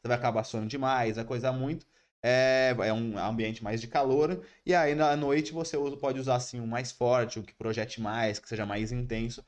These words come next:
porque normalmente é, é, é mais recomendado que você faça isso, porque aí não vai ter mais o negócio do dia a dia, do suor, não sei o quê, de você falar com um monte de gente, e aí sim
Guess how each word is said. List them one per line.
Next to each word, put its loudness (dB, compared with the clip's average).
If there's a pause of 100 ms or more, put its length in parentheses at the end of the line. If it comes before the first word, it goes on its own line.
(220)
porque -6
normalmente -2
é, 2 (220)
é, 2
é 0
mais -2
recomendado -4
que -10
você -10
faça -2
isso, -2
porque -6
aí 0
não -4
vai -2
ter -8
mais -4
o -6
negócio -6
do -8
dia -2
a 0
dia, -2
do -8
suor, -2
não -8
sei -8
o -8
quê, -6
de -2
você -6
falar -6
com -10
um -8
monte -6
de -6
gente, -6 (340)
e 2
aí 4
sim -4